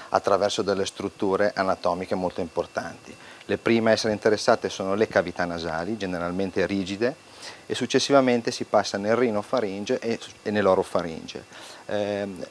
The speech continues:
il flusso d'aria proseguirà poi nella trachea, nei bronchi e infine nei polmoni. Attraverso questo passaggio, soprattutto durante le ore notturne, le strutture flaccide tendono a collabire e in alcuni soggetti la vibrazione provocata dal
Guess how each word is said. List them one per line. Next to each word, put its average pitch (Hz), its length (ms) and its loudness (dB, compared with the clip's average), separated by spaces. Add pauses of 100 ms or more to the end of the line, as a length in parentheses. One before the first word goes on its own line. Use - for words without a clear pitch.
il 110 100 -4
flusso 107 280 0
d'aria 117 300 8
proseguirà 104 680 4
poi 98 480 4
nella 92 300 0
trachea, 101 380 0
nei 104 140 0
bronchi 92 340 -4
e 101 40 -2
infine 85 280 -8
nei 82 180 -8
polmoni. 82 420 -10 (380)
Attraverso 147 480 8
questo 110 240 2
passaggio, 95 640 -2
soprattutto 104 640 0
durante 101 380 0
le 92 120 0
ore 107 280 4
notturne, 98 840 -4 (260)
le 120 120 4
strutture 123 540 2
flaccide 107 680 4
tendono 127 380 4
a - 20 4
collabire 92 760 0 (340)
e 139 120 2
in 131 100 6
alcuni 127 340 2
soggetti 95 760 -2
la 107 280 4
vibrazione 110 1000 4
provocata 95 680 4
dal 87 200 2